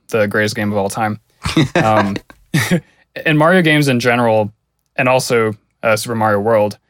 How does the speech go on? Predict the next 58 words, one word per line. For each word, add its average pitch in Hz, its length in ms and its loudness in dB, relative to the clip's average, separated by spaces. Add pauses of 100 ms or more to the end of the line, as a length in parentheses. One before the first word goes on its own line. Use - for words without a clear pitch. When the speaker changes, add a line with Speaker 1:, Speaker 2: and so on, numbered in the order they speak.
(320)
Speaker 1:
there's 131 180 0
kind 156 140 0
of 160 80 2
a 160 40 2
more 139 220 2
fluid 127 480 -2
nature 110 240 -2
to 139 120 -6
the 135 60 -4
movement. 135 360 0
Like, 123 160 -2
you 131 80 -6
can 120 160 -4
walk 120 260 2
and 117 140 -4
build 117 180 0
up 117 80 2
momentum, 113 640 -2 (500)
and, 120 160 -2
like, 120 180 0
you, 127 80 0
you're 139 180 0
not 131 200 0
instantly, 120 520 -2
like, 110 180 0
snapping 117 480 -2
from 117 160 -6
one 110 140 -2
direction 104 340 -2
to 110 80 -8
the 113 60 -6
next. 104 380 -6 (320)
Whereas 127 260 2
in 113 100 0
Mega 120 200 0
Man, 143 260 2
like, 113 240 0
everything 135 340 2
is 120 100 -2
so 131 140 0
start 120 420 -2
and 110 120 -8
stop. 113 380 -2 (520)
Like, 117 220 -2
you 117 120 -2
press 123 440 -2
right 120 260 2
and 123 140 -4
you're 117 80 -4
just 117 220 -6
walking 117 360 0
at 113 160 -2
your, 110 240 -4
like, 107 200 -2
max 110 360 -2
walk 107 220 -2
speed 113 240 -6
already. 104 420 -2